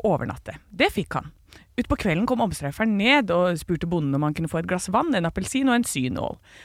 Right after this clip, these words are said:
Bonden ga ham det, eh, det han ba om, og så gikk han opp igjen. Like etter lød det en voldsom larm fra rommet til omstreiferen. Bonden lurte veldig på hva dette kunne være, men syntes ikke han kunne gå opp og spørre. Om morgenen sa omstreiferen takk for seg og gikk.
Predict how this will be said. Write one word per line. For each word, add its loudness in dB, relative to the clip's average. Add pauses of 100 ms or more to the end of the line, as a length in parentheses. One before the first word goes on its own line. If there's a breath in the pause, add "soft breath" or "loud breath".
(140 loud breath)
Bonden 4
ga 6 (100)
ham 6
det, 6 (140)
eh, 4
det -4
han 2
ba 6
om, 0
og 2
så -2
gikk -2
han 2
opp -2
igjen. -6 (680 soft breath)
Like 4
etter 0
lød 4
det 2
en 2
voldsom 2
larm 4
fra 0
rommet 2
til -2
omstreiferen. -4 (380 soft breath)
Bonden 2
lurte 2
veldig -4
på 0 (160)
hva -2
dette -4
kunne 0
være, 0 (280 loud breath)
men 2
syntes 2
ikke -4
han 0
kunne 2
gå 2
opp -6
og -4
spørre. 0 (580 soft breath)
Om 4
morgenen 4
sa -2
omstreiferen -2
takk -6
for -2
seg -2 (120)
og 4
gikk. -6